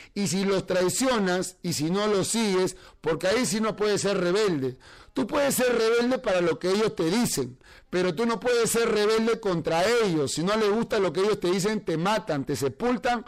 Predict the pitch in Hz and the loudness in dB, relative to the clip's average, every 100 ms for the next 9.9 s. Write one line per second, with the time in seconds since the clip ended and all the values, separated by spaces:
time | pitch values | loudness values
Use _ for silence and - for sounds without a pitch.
0 | - - - 226 226 202 190 220 208 208 | -14 -18 -4 0 0 0 0 0 0 0
1 | 185 151 156 139 220 214 185 - 214 214 | 0 0 -2 0 0 2 0 0 0 0
2 | 170 147 147 185 185 139 123 117 - - | -2 -2 0 0 2 0 -2 -6 -18 -20
3 | - - - 156 185 160 127 - - _ | -20 -12 -2 2 2 2 0 -6 -18 _
4 | 151 156 - 160 156 151 147 139 135 - | -2 -2 -2 0 2 2 2 2 2 0
5 | 175 180 185 190 190 - 170 - 190 165 | -2 0 2 2 2 0 -2 0 0 2
6 | 143 127 - - 131 147 185 190 185 180 | 0 -2 -6 -14 -6 -4 -2 0 0 2
7 | 214 208 180 180 196 160 180 190 196 180 | 0 0 0 0 0 0 0 0 2 0
8 | 165 180 185 147 170 190 196 185 160 165 | 0 0 0 0 0 2 2 0 0 0
9 | 175 180 190 180 - 170 170 143 | 2 2 2 0 -2 -2 0 -2